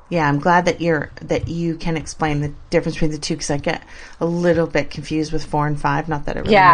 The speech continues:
Speaker 1: matters.
Speaker 2: it, well,
Speaker 1: But
Speaker 2: it's a, I mean, it doesn't really matter, but step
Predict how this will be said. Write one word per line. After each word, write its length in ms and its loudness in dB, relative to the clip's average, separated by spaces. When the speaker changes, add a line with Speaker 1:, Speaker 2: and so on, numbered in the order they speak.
Speaker 1:
matters. 220 4
Speaker 2:
it, 180 -2
well, 300 6
Speaker 1:
But 120 4
Speaker 2:
it's 80 0
a, 220 4
I 40 2
mean, 180 0
it 100 2
doesn't 220 2
really 140 0
matter, 240 4
but 200 0
step 400 2